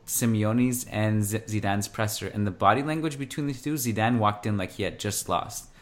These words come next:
Simeone came in, he was, like, laughing, he was so happy, we, and he, like, celebrating, and this is, you know, I, it doesn't bother me as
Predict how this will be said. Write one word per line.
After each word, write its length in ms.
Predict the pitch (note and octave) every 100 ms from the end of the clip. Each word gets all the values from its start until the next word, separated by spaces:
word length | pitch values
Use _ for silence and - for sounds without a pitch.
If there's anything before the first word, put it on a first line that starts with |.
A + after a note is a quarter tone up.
| - - -
Simeone 600 | - B2 G#2+ A2 B2+ A#2+
came 280 | - G#2+ G#2
in, 180 | G2+ F#2+
he 160 | G2
was, 360 | F2+ F#2 - -
like, 240 | D#2 D2+ G2+
laughing, 440 | G#2 G#2 G#2 G2+
he 100 | F#2+
was 120 | F2
so 240 | - A2 G2
happy, 400 | F#2+ F#2 G#2 G2+
we, 240 | G#2 G#2 G2
and 100 | G2+
he, 280 | F#2 F2+ F#2
like, 200 | E2 -
celebrating, 680 | - B2+ B2 A#2 A2+ A2+
and 160 | G#2 F#2+ - - - - -
this 200 | B2 A#2
is, 180 | A#2+ G#2+ - - - - - - -
you 120 | D3+
know, 220 | C3 B2 -
I, 100 | - B2 B2
it 220 | A#2 A#2+ -
doesn't 320 | F3 D#3+ A#2+
bother 340 | G#2 G#2 A#2+
me 180 | B2+ C3
as 200 | G#2+ G2+